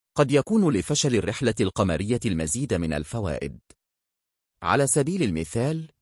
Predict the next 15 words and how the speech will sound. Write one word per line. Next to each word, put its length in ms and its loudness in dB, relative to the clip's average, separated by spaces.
يمكننا 480 0
اعتقال 540 0
أي 200 0
شخص 300 -2
نريده 640 0
بتهمة 520 -2
تخريب 440 -4
صاروخ 540 -2
وبالتالي 720 -2
تدمير 460 -4
حياتهم. 720 -8
"سوف 320 2
يدعمنا 720 2
الناس 340 0
دائما." 600 -2